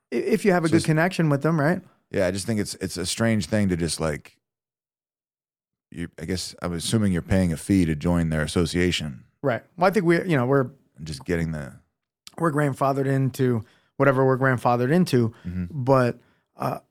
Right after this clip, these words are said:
Speaker 1: you know, some people start feeling some kind of way in their association and their affiliation if they're not getting enough attention,
Speaker 2: Mm-hmm.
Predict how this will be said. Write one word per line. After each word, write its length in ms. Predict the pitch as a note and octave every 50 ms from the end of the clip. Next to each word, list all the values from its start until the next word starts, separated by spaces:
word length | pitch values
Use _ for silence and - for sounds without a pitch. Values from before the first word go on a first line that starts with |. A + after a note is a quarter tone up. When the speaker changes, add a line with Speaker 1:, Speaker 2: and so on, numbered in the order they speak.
| _ _ _
Speaker 1:
you 100 | - A#3
know, 100 | A#3 F3+
some 200 | D#3+ - A#3+ A#3+
people 260 | G3+ A#3+ A3+ G3 G3+ E3+
start 280 | - - - F3+ -
feeling 300 | - - F#3+ G3+ G3 D#3+
some 180 | C3 - C#3 C3+
kind 180 | C3 C3+ C3+ C3+
of 40 | B2+
way 340 | B2+ B2 A#2+ A2+ A2+ A#2 - _ _
in 100 | - B2+
their 140 | B2 A#2+ A#2
association 640 | A2+ A2 - C3 A#2+ A2 - B2+ A#2 A2 - A#2+ A#2
and 80 | A2+ A2+
their 80 | A2+ A2
affiliation 460 | - - A#2+ A#2 A#2 A#2 A2 - B2
if 80 | A2
they're 80 | - B2
not 140 | A#2 A#2 A2+
getting 180 | A2+ A2+ A2 A2
enough 200 | A2 G#2+ G#2 -
attention, 640 | A2+ - - C3+ C3 B2 - - B2 A#2+ A#2 A#2 A2+ _ -
Speaker 2:
Mm-hmm. 200 | D#2 D#2+ E2 D#2+